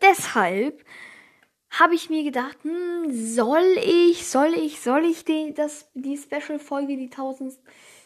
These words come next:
die tausend Wiedergaben-Special-Folge machen oder nicht?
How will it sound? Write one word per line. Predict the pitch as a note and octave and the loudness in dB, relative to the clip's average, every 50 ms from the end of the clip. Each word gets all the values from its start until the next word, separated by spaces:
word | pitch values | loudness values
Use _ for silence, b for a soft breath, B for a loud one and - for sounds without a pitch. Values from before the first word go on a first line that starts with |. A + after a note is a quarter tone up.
| b b | b b
die | - A#3 A#3 | -12 -10 -8
tausend | B3+ C#4 B3+ B3+ B3 B3 | -6 -6 -4 -4 -4 -4
Wiedergaben-Special-Folge | A#3 B3 A#3+ A#3 A#3 A#3+ A#3 A#3+ A#3 - - A#3+ A#3+ A#3+ A3+ A#3 A3+ A3+ A3+ A3+ | -4 -4 -4 -6 -6 -6 -8 -8 -10 -8 -8 -8 -8 -8 -8 -6 -6 -4 -4 -4
machen | A3+ A#3+ - C4+ | -6 -8 -8 -8
oder | B3+ C4+ C4+ C#4+ C#4 | -6 -4 -2 0 0
nicht? | C4 B3 A#3+ A#3 A#3+ A#3+ G#3+ - - - - - - - | 2 4 6 6 8 6 6 4 -2 -8 -10 -12 -14 -14